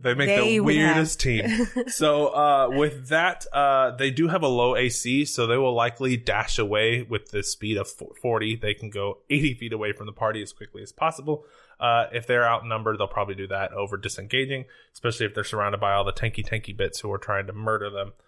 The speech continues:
Speaker 1: Uh, their goal is to make their masters happy, though, so they are still intelligent creatures, so use them wisely.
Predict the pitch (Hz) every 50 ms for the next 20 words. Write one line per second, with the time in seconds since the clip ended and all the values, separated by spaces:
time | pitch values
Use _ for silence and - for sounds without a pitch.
0 | _ _ _ _ _ _ - - 123 131 131 131 139 143 147 135 156 160 165 170
1 | 165 160 - 147 151 147 - 139 131 135 135 131 - - 120 113 - 123 120 117
2 | - 147 147 151 160 156 156 - 127 113 120 139 147 147 - - 175 170 156 147
3 | - 151 139 139 135 135 123 - 135 123 - 117 104 - 110 107 107 113 110 104
4 | - 104 104 104 101 104 104 - - 98 98